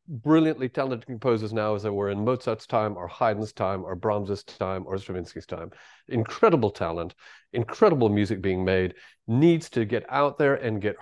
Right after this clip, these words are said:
heard. A l-, there's a huge au-, audience out there for music that is not the Emperor Concerto,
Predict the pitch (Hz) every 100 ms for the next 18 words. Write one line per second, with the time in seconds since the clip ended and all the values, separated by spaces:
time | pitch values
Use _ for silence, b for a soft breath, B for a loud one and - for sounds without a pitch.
0 | - 151 147 147 151 b b b _ _
1 | 127 113 127 131 117 110 - - - 220
2 | 214 160 123 117 135 123 104 - 104 101
3 | 104 101 98 101 b b b _ - -
4 | - - 135 110 110 107 120 117 - 113
5 | 104 110 120 120 113 110 98 98 95 98
6 | - 110 95 87